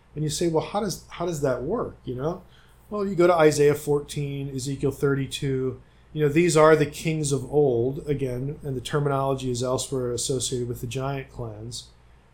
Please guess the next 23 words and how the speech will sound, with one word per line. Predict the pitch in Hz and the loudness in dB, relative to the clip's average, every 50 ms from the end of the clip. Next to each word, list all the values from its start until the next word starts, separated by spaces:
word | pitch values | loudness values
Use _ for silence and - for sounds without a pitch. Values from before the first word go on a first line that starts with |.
| _ - - - | _ -20 -20 -6
who | - 180 165 156 151 - | 0 2 2 2 2 0
have | - - 156 147 123 | 0 0 -2 -2 2
died | - 160 160 175 165 147 139 135 131 135 - | 4 6 8 8 8 8 6 4 2 0 0
and | 139 147 143 | -2 -4 -4
are | 135 135 | -2 -4
now | 131 139 139 139 135 135 135 | -4 -6 -6 -6 -6 -4 -4
members, | 139 139 143 147 151 156 147 131 117 113 117 120 120 113 - - - - - - - _ - - _ _ | -4 -4 -2 -2 -2 -2 -2 -2 -2 -2 -2 -4 -4 -4 -6 -6 -8 -14 -20 -20 -20 _ -20 -20 _ _
you | 147 139 | -6 -6
know, | 131 123 123 | -4 -4 -4
of | 131 139 143 131 123 135 | -4 -2 -2 -2 -2 -2
the | 135 127 | -2 -2
abyss. | 117 117 135 131 117 107 - - | 0 0 -2 -2 -2 -2 -4 -6
They | - 143 127 | -4 -4 -4
are, | 127 120 120 123 123 | -2 -4 -4 -4 -4
they | 139 139 | -4 -4
are | 127 127 | -4 -6
residents, | 123 123 139 139 143 127 127 117 113 104 110 - - - | -4 -2 -2 -2 -2 -2 -4 -6 -6 -8 -6 -8 -8 -8
denizens | 139 123 143 143 139 139 139 127 113 113 107 104 104 104 - - - - | -6 -2 0 0 0 0 -2 -4 -4 -6 -8 -10 -10 -10 -12 -12 -10 -10
of, | 131 123 113 117 - | -10 -8 -8 -10 -10
of | 135 120 117 | -10 -10 -8
the | 123 120 | -8 -8
underworld. | 120 120 123 117 117 107 98 98 90 87 87 92 - - - - _ _ _ - - - | -8 -8 -8 -6 -8 -8 -8 -12 -14 -16 -18 -20 -20 -20 -20 -20 _ _ _ -20 -8 -4
And, | 151 147 147 147 147 | -2 -2 -2 -4 -6